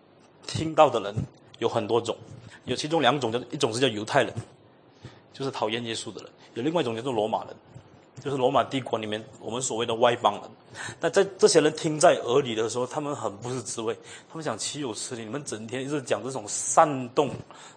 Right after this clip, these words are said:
人心的一种说法。”那这个，用这种煽动这个法令啊，马来西亚政府不是第一个。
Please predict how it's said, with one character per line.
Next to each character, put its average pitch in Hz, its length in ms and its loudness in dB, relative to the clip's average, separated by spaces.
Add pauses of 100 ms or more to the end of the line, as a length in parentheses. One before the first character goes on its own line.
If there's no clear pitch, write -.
人 110 260 -2
心 127 180 -4
的 117 120 -4
一 123 40 -6
种 110 160 -8
说 107 180 -8
法。” - 120 -10 (720)
那 131 80 0
这 170 140 -2
个， 175 120 6 (960)
用 165 140 4
这 160 80 4
种 120 140 2
煽 147 500 4
动 135 240 4
这 131 80 -4
个 127 80 0
法 - 200 -2
令 107 200 -8
啊， 104 80 -14 (520)
马 110 120 6
来 139 80 2
西 151 80 -2
亚 131 60 6
政 139 180 -2
府 110 100 -4
不 104 120 -10
是 117 100 -10
第 110 140 -10
一 104 40 -12
个。 - 120 -12